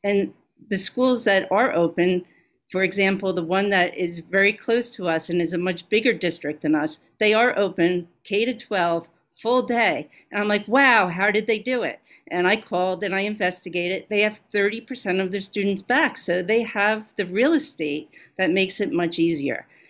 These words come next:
And I think if you look at a number of the schools that are open that way, their conditions are different. So it's, it's, we, we have the blessing of having eighty percent of our students back. That blessing comes with just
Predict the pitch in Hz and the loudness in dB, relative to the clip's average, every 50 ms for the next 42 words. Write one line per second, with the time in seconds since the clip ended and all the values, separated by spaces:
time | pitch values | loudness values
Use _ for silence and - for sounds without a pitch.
0 | _ _ - 175 175 175 370 190 190 254 226 220 214 240 196 - 196 196 185 170 | _ _ 0 2 4 4 4 2 2 0 0 0 0 -2 -4 -2 -2 -2 -2 0
1 | 180 208 202 208 214 185 165 170 165 170 180 185 190 214 202 175 - 180 - - | 0 0 0 2 0 0 2 2 2 2 2 0 -2 -4 -4 -4 -8 -10 -12 -10
2 | - 190 180 180 165 - 180 156 160 160 - - - 175 180 165 - 185 180 175 | -8 -6 -4 -4 -4 0 0 2 2 0 0 -2 -4 -4 -4 -4 -2 -2 0 0
3 | 165 160 147 147 - 175 202 208 185 160 156 156 147 156 160 156 - - 180 170 | 0 0 0 -2 -2 -2 0 2 2 2 2 0 0 -4 -4 -4 -4 -6 -4 -2
4 | 170 165 170 - 160 170 160 156 139 139 135 - 139 - - - 107 - _ _ | -2 -2 -2 -2 -4 -4 -4 -6 -8 -6 -6 -8 -10 -10 -10 -12 -12 -12 _ _
5 | _ _ _ - - _ _ - - - 175 165 165 165 156 156 - _ _ - | _ _ _ -20 -20 _ _ -16 -6 -2 0 2 2 2 0 -2 -6 _ _ -2
6 | 170 165 165 - - - _ - 180 170 175 - - - - - - _ _ 214 | -2 -2 -2 -4 -14 -12 _ -4 -4 -4 -4 -8 -10 -10 -10 -12 -16 _ _ -8
7 | 214 196 233 240 220 214 - 196 233 240 240 240 226 214 202 196 190 170 - _ | -6 -2 -2 -2 -2 -2 -2 0 2 2 2 0 0 0 0 0 0 0 -4 _
8 | _ 190 165 - 185 185 196 202 202 - 220 220 220 208 190 - 170 165 165 175 | _ -10 -6 -2 2 2 2 0 0 -2 -2 -2 0 -2 -2 -4 -4 -4 0 0
9 | 175 180 165 180 185 180 175 - 160 165 165 170 180 - - 202 190 - 180 160 | 0 0 2 0 -2 -2 -2 0 0 -2 -2 -2 -6 -8 -8 -10 -8 -4 -2 0
10 | 160 160 - - - 180 151 156 175 165 - - - 170 170 160 160 160 160 - | 0 0 -2 -4 -6 -6 -4 -2 -4 -4 -4 -6 -6 -2 2 2 2 0 0 -4
11 | - 170 156 135 - - - _ _ - - - - _ _ _ 175 180 180 - | -4 -2 -2 -2 -6 -12 -16 _ _ -20 -20 -20 -20 _ _ _ 0 0 0 0
12 | - 196 208 208 208 - 202 202 185 - - 180 180 180 170 - - 170 165 165 | 0 2 2 2 2 -2 -2 -2 -2 -2 -4 -2 -2 -2 -4 -4 -2 0 0 0
13 | 160 - - 170 160 165 160 - | 0 -2 -2 0 0 0 0 -4